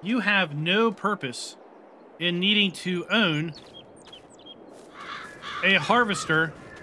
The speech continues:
that would harvest a grain crop. But you do have a need for straw.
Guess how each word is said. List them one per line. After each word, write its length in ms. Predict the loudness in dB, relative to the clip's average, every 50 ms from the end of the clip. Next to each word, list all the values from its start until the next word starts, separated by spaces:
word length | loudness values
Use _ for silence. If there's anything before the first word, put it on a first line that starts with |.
| -18 -14 -6
that 160 | -2 0 2 4
would 180 | 2 2 0
harvest 560 | 2 2 4 4 4 2 0 -2 -4 -6 -8 -4 0
a 120 | 0 0
grain 380 | 0 0 0 2 2 2 2 0
crop. 300 | -2 -6 -8 -8 -8 -12 -20 -20 -20 -20 -20 -20 -20 -20 -20 -20 -20 -20 -20 -20 -20 -20 -20 -20 -20 -20 -20 -20 -20 -20 -20 -12 -8
But 140 | -8 -6 -4
you 160 | -2 -2 -2
do 260 | 0 2 2 2 4
have 240 | 4 4 2 2 2
a 60 | 0
need 360 | 0 0 0 0 -2 -4 -6 -8 -14 -20 -20 -14 -12
for 80 | -10 -10
straw. 480 | -10 -8 -2 2 2 4 2 2 -2